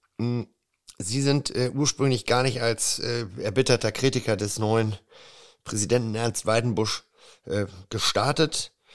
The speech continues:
haben sich dann aber irgendwie in den letzten sechs Monaten dahingehend gewandelt und wollten, äh, mal ihre persönliche, ähm, ja, ihren persönlichen Erfahrungshorizont bezüglich dieses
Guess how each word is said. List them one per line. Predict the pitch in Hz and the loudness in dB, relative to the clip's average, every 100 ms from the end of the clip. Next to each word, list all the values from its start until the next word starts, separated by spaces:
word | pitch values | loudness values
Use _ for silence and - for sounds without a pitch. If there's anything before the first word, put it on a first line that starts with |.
| - _ - _ _ | -20 _ -20 _ _
haben | 113 127 | -2 0
sich | 131 | 0
dann | 123 | 0
aber | 127 120 - | 2 2 2
irgendwie | 127 139 120 | 0 0 0
in | 120 | 0
den | 117 117 - 50 50 - | 0 -2 -8 -20 -20 -4
letzten | 120 123 131 | -2 -2 -2
sechs | 117 123 - | 0 0 2
Monaten | 127 123 107 110 | 2 2 2 -2
dahingehend | 113 117 113 - - 110 117 104 117 110 | 2 4 2 -2 -10 -4 -2 2 0 2
gewandelt | 110 98 123 139 | 2 4 4 2
und | 120 104 | 0 6
wollten, | 117 117 120 - | 6 6 -2 -6
äh, | - 110 | -4 -4
mal | 107 107 113 | -2 -2 -2
ihre | 98 110 | 0 -2
persönliche, | 110 104 123 127 110 104 107 - | 0 2 4 4 4 2 2 -10
ähm, | - 101 101 - | -6 -4 -4 -4
ja, | 107 | -2
ihren | 107 113 | 0 0
persönlichen | 110 117 123 117 | 0 2 2 2
Erfahrungshorizont | 107 123 113 98 101 95 92 101 92 - - - - - _ | 4 6 6 6 2 2 2 0 0 -6 -18 -16 -16 -16 _
bezüglich | 104 - - 98 | -6 -4 -6 -4
dieses | 107 98 98 | -2 -2 -4